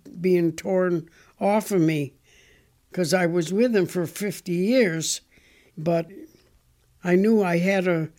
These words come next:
calm down because I was left alone. And finally, finally, I got a hold of myself. At that particular time, I was ready to sell the house and move.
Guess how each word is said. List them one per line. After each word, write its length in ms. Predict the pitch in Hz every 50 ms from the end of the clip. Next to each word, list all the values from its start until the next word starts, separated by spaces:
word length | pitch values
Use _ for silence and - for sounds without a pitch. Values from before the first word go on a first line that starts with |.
| _ _ _ _ _ _ _ -
calm 400 | - 220 214 202 196 190 185 165
down 480 | 196 214 233 226 202 180 190 202 190
because 340 | 165 - - - 180 170 160
I 140 | 180 180 175
was 180 | 170 175 156 175
left 280 | 190 185 175 175 -
alone. 680 | 185 165 165 185 208 233 240 226 202 208 226 240 226 - _ _ _ _ _ _ _ _ _ _ _ -
And 560 | - 185 175 175 175 175 175 180 175 170 -
finally, 760 | - - - - 185 190 202 226 254 254 233 196 170 165 170 160
finally, 840 | - - 190 202 208 220 240 240 226 190 165 156 160 165 160 - - _ _ - - _ _ _
I 140 | - 202 180
got 240 | 165 175 196 190 180
a 60 | 180
hold 340 | 143 - 214 220 226 233 226
of 60 | 202
myself. 720 | 185 165 160 160 151 - - 180 175 175 175 170 170 - _ _ - - - -
At 160 | 196 175 170
that 320 | - 220 214 226 233 233 -
particular 600 | - 190 180 - 208 220 214 - 196 185 180 175
time, 640 | 175 - 196 214 226 226 233 214 175 160 156 156 - _ - - - _
I 120 | - 190 180
was 240 | 175 175 160 156
ready 340 | 175 190 196 190 185 190 180
to 160 | 165 170 170
sell 380 | 160 - - 202 190 180 170 170
the 120 | 170 165
house 540 | 151 180 208 220 226 233 240 226 - - - - _ _ - - _ _ -
and 160 | 180 175 170
move. 640 | 175 185 214 240 240 233 233 233 226 220 196 - -